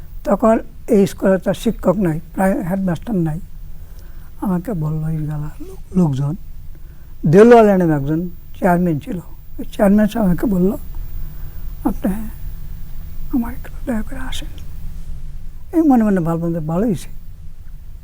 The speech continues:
আমি তো চাই এটাই, আমার এখন আহ্বান করছে, চলে যাই।" গেলাম, গিয়ে তো এদিকে জীর্ণ অবস্থা স্কুলটা। এই জীর্ণ অবস্থা থেকে আমি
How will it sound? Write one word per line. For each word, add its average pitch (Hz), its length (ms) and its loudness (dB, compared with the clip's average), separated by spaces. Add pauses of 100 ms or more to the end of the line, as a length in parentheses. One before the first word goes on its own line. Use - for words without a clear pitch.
(300)
আমি 180 200 0
তো 202 100 -2
চাই 180 340 2
এটাই, 170 240 2
আমার 160 260 4
এখন 202 280 4 (220)
আহ্বান - 380 6
করছে, 214 240 4
চলে 196 300 6
যাই।" 160 140 6 (680)
গেলাম, 170 260 6 (1200)
গিয়ে 190 180 6
তো 170 80 2
এদিকে 165 240 4
জীর্ণ 165 320 6
অবস্থা 170 540 -4
স্কুলটা। - 340 -4 (2250)
এই 208 180 8
জীর্ণ 160 300 6
অবস্থা 156 260 0 (100)
থেকে 175 240 -4 (1900)
আমি 247 320 -2